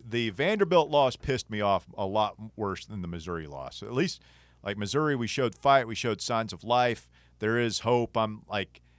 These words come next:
I'm curious to see if Tennessee employs the small ball lineup with Tyreek Key more and if that yields success. Think it will. That's what's giving me hope right now.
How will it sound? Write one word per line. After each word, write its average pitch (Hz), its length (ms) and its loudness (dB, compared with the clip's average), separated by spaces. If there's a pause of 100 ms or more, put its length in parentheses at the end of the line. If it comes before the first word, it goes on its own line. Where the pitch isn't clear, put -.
(280)
I'm 104 120 -6
curious 131 640 -2
to 107 120 -8
see 110 480 -4
if 95 140 -8
Tennessee 104 640 -6
employs 98 680 -2
the - 100 -12
small 104 340 -2
ball 98 300 0
lineup 98 340 -4
with 95 180 -10
Tyreek 98 540 -4
Key 87 540 -12 (480)
more 92 680 -4 (460)
and 92 120 -8
if 87 160 -12
that 98 240 -2
yields 95 580 -8
success. - 840 -10 (640)
Think 120 240 -4
it - 80 -14
will. 87 460 -8
That's 101 220 -4
what's 143 180 -2
giving 92 320 -6
me 92 120 -4
hope 87 320 -8
right 80 180 -8
now. 78 220 -8